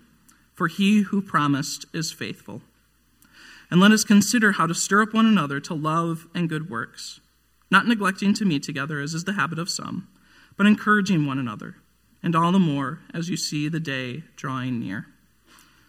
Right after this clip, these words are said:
This is the word of the Lord. So this morning, I am going to start off by telling you guys about probably one of my least favorite months of the year.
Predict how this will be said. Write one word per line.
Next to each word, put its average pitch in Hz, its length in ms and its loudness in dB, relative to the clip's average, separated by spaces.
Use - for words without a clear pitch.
This 160 260 -2
is 151 120 -4
the 147 100 -4
word 127 160 -4
of 131 80 -8
the 139 60 -10
Lord. 113 320 -12
So - 140 -8
this 170 180 -4
morning, 233 500 4
I 170 220 4
am 160 460 0
going 160 380 2
to 156 180 -4
start 202 240 4
off 185 160 4
by 160 100 0
telling 202 240 0
you 202 80 2
guys 175 220 0
about 147 320 -4
probably 208 200 4
one 190 120 4
of - 20 2
my 151 140 4
least 185 720 2
favorite 170 800 0
months 156 480 -2
of 151 200 -10
the 147 60 -6
year. 98 300 -6